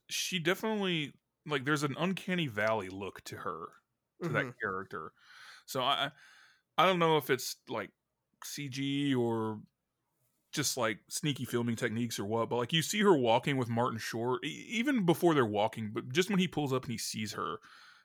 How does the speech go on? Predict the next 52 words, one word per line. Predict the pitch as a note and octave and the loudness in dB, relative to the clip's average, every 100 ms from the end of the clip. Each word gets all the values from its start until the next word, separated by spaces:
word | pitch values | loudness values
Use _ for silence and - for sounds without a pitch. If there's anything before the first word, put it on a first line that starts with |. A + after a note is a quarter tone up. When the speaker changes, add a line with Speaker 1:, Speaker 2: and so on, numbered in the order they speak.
| - | -6
Speaker 1:
and | A#2 | 0
you're | C3 | 0
like, | A#2+ G#2+ - _ _ _ _ _ _ _ _ | 0 -2 -6 _ _ _ _ _ _ _ _
"Hmm, | E3 G2 - _ _ _ _ _ _ - | -8 -8 -12 _ _ _ _ _ _ -10
something's | C4 F#3+ | -4 0
off | G#2 G2+ | 0 -2
about," | G2+ F#2 F2+ - _ _ _ _ - - _ _ _ _ _ _ _ _ - | -2 -8 -8 -10 _ _ _ _ -14 -14 _ _ _ _ _ _ _ _ -10
like, | A2+ | -6
just | C#3+ | 0
the | E3 | 2
way | D#3+ | 2
she, | D3 | 2
like | D#3 D3 | 4 4
I | |
said, | C3 C3 | 4 2
that | C#3+ | 2
kinda | F#3+ D#3 | 2 2
uncanny | C#3 C3 B2+ C3+ A#2 | 2 0 0 0 0
valley, | A2 G#2+ A2 | 2 2 2
like, | G#2+ G#2+ | 0 -2
it | C3 | 2
looks | C#3+ D3 | 2 2
like | D#3 C#3 | 0 0
a | |
person, | B2+ C#3 C3 C3+ | -2 -2 0 -2
but | A#2+ G#2+ | -2 -4
you | A#2 | -4
can | A#2 | -6
kinda | G2+ A2+ G#2+ | -4 -4 -4
tell | - A2+ | -6 -6
it's | F2+ - | -8 -8
not. | F#2 E3+ - _ _ _ _ _ - | -4 -2 -4 _ _ _ _ _ -10
Speaker 2:
Yeah. | E3 D3+ - - _ | 0 0 0 -12 _
Speaker 1:
Even | D3 C#3+ | 2 4
though, | C3+ A#2+ | 6 6
Speaker 2:
Uh, | |
Speaker 1:
like, | D3+ G#2 - _ _ | 6 2 0 _ _
that | A2+ G#2 - | -2 -2 -4
she | - A#2 | -4 -2
was, | A2 A#2 G#2 | 0 0 -2
I | E2+ F2+ | -6 -8
mean, | G2+ | -8
obviously | G#2 G2 G#2+ | -6 -8 -10
Lisa | G#2 G2+ | -10 -8
Marie | F#2+ G2+ | -6 -6
is | G#2 | -6
a | |
human | A#2+ F#2 | -10 -8
being, | F#2+ G#2+ G2 | -8 -6 -6
but, | G2+ | -8
like, | G#2 G2+ - - | -6 -6 -8 -10
Speaker 2:
Mm-hmm. | F#3 E3 D3+ | -6 -4 -4